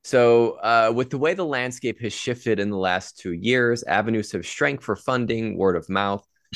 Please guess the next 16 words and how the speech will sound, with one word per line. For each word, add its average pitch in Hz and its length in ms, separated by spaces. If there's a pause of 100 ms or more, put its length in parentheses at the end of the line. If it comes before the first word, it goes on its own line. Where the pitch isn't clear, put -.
(120)
As 117 400
independent 135 460
comic 131 280
creators 117 440
surrounded 110 520
by 101 140
the 90 140
amoeba 104 340
of 78 220
mystery, 80 540
growing 147 340
past - 360
it 101 100
and 92 180
gaining 87 400
followers 87 720